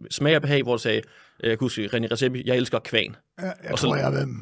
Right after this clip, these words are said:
Speaker 2: det kan man så ikke forstå, men, øh, <laughs> det smager bare lort.
Speaker 1: Ja, ja, ja, det er, ja.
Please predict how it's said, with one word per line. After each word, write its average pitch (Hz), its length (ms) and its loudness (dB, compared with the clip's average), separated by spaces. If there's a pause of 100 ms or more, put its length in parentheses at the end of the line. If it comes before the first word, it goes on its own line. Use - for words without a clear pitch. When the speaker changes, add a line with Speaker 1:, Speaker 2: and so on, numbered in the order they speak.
(100)
Speaker 2:
det 156 80 -6
kan 143 80 -6
man 120 100 -12
så 135 80 -10
ikke 131 100 -10
forstå, 127 280 -10
men, 143 240 -4
øh, 147 60 0
<laughs> - 1700 -8
det 202 100 4
smager - 340 -8
bare 147 180 -2
lort. - 320 0 (300)
Speaker 1:
Ja, 165 80 8 (100)
ja, 113 160 6 (100)
ja, 117 80 4
det 139 160 4
er, - 340 2
ja. 123 140 6